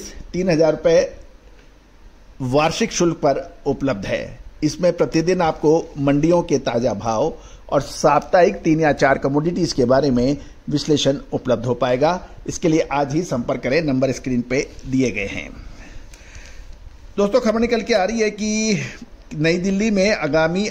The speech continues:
आम बजट दो हज़ार चौबीस पच्चीस से पहले किसान संगठनों के प्रतिनिधि और कृषि अर्थशास्त्रियों ने वित्त मंत्री श्रीमती निर्मला सीतारमण से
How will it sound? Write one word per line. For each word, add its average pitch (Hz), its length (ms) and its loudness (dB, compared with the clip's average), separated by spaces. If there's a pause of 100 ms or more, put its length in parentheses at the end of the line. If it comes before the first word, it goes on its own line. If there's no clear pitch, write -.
आम 151 260 -2
बजट 147 280 2
दो 143 220 2
हज़ार 139 200 2
चौबीस 147 380 0
पच्चीस - 380 -4
से 120 80 0
पहले 139 400 0 (500)
किसान 175 400 0
संगठनों 165 680 0
के 160 180 2
प्रतिनिधि 139 640 -2
और 151 300 2
कृषि 156 320 -2
अर्थशास्त्रियों 143 800 0
ने 143 180 0
वित्त 147 340 -2
मंत्री 147 500 0 (720)
श्रीमती 180 480 2
निर्मला 156 500 2
सीतारमण 139 580 2
से 139 240 -2